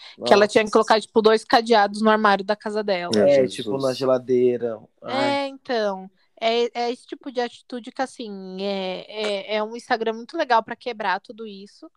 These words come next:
Speaker 1: Então, quem quiser ir lá e dar uma lida nos posts e acompanhar o
Speaker 3: Tem
Speaker 1: trabalho do
Speaker 3: quatorze mil
Speaker 1: pessoal.
Speaker 3: seguidores esse, essa
Speaker 1: É.
Speaker 3: conta, eu já vim aqui olhar.
Speaker 1: Sim, sim, é uma conta grande, assim, eles, eles têm um trabalho bem,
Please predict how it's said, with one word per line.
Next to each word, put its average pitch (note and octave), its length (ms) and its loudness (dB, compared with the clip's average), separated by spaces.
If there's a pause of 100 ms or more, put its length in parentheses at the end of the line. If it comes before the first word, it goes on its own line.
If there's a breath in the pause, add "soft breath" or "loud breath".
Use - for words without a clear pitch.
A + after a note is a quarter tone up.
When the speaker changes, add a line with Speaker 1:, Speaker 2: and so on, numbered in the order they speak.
(500)
Speaker 1:
Então, G#3+ 520 -2
quem G#3+ 180 -14
quiser G#3+ 300 -2
ir G#3+ 40 0
lá G#3 360 4
e F#3+ 220 -10
dar G3 160 -8
uma F#3+ 160 -10
lida F3+ 240 -14
nos F3+ 160 -20
posts A3+ 640 -4
e F#3+ 60 -4
acompanhar F#3+ 560 -8
o F#3 60 -10
Speaker 3:
Tem - 140 -12
Speaker 1:
trabalho F3 160 0
do - 40 -4
Speaker 3:
quatorze B2+ 440 4
mil D3+ 120 0
Speaker 1:
pessoal. D3+ 120 0
Speaker 3:
seguidores B2+ 640 0
esse, A#2 220 -8
essa - 340 -8
Speaker 1:
É. G3 240 0
Speaker 3:
conta, F#3 140 -8
eu G#2+ 60 -4
já G#2 100 -4
vim G#2+ 200 -10
aqui A2 220 -6
olhar. G#2+ 380 -4
Speaker 1:
Sim, C4+ 240 -6
sim, C#4+ 280 -6
é B3+ 40 -2
uma A#3+ 160 0
conta A#3+ 360 -4
grande, B3+ 540 -2
assim, A3+ 320 -8
eles, G3+ 260 -10
eles G#3+ 380 -8
têm A3 240 -2
um A3 80 -10
trabalho G#3 460 0
bem, G#3 280 -4